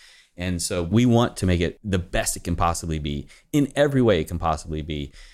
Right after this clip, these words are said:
as much as we can. And so that is the reward for us, and that's what we're thrilled to do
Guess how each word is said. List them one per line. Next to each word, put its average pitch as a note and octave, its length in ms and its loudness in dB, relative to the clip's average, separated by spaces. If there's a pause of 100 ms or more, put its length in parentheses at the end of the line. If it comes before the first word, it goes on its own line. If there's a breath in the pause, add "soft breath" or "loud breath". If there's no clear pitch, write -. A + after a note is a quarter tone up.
(100)
as G2 180 -2
much G#2 240 2
as D#2+ 140 -6
we D2+ 100 -6
can. C2 560 -8
And D#2+ 300 -4
so D#2 480 -2 (320)
that A2 440 -4
is E2 540 -6
the E2 100 -4
reward E2+ 440 0
for - 160 -12
us, F2 400 -2
and D2+ 180 -6
that's D#2+ 220 -6
what D2+ 200 -6
we're E2+ 140 -2
thrilled D#2+ 400 -4
to D#2+ 100 -12
do D2 400 -6